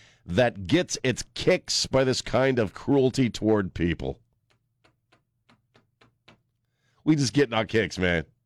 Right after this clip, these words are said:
Us conservatives, yeah, we just love messing with migrants, don't we? That, that's, you, you,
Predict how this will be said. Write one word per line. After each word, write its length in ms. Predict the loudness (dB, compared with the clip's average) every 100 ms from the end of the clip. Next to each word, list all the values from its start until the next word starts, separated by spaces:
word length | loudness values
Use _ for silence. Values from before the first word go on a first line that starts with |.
| _ _ _ _ _ _ _ _ _ _ _ _ _ _ _ _ _ _ _
Us 140 | -2
conservatives, 800 | 0 -2 0 2 2 2 -2 2
yeah, 220 | 2 2 0
we 140 | 0
just 200 | 0 0
love 440 | 2 4 4 2 0
messing 460 | 0 0 0 0
with 120 | 0
migrants, 560 | 0 0 0 -2 -4 -2
don't 240 | 0 0
we? 160 | -2 -2
That, 240 | 0 0
that's, 300 | 2 0 -2 -2
you, 220 | -2 0
you, 160 | -4